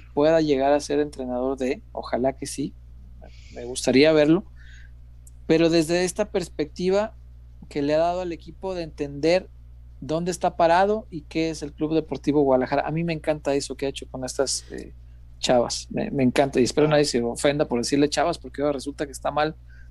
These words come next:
Speaker 1: decirles muchachas o chavas o chicas, o sea,
Speaker 2: No.
Speaker 1: pero, pero bueno, a estas futbolistas, a estas jugadoras de fútbol, me encanta que ha hecho es-, esta parte de transmitirles, pero sin descuidar el, el trabajo del técnico, que,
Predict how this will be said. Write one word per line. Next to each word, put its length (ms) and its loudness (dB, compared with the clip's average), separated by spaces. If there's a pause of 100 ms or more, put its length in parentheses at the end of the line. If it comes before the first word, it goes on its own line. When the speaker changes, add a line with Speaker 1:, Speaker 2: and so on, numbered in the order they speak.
(120)
Speaker 1:
decirles 360 0
muchachas 540 -4
o 60 -8
chavas 420 -6
o 40 -12
chicas, 500 -10
o 20 -16
sea, 100 -12 (920)
Speaker 2:
No. 260 -8
Speaker 1:
pero, 300 2 (440)
pero 140 2
bueno, 180 0
a 40 -8
estas 380 -6
futbolistas, 640 -6
a 40 -10
estas 260 -12
jugadoras 540 2
de 60 -10
fútbol, 340 -4 (760)
me 120 -2
encanta 340 -2
que 120 -2
ha 40 4
hecho 280 -4
es-, 260 -6
esta 220 -10
parte 380 -2
de 120 0
transmitirles, 800 -4 (120)
pero 440 -2
sin 280 -12
descuidar 680 0 (580)
el, 200 -6
el 140 -8
trabajo 500 2
del 220 -2
técnico, 640 -6
que, 320 -6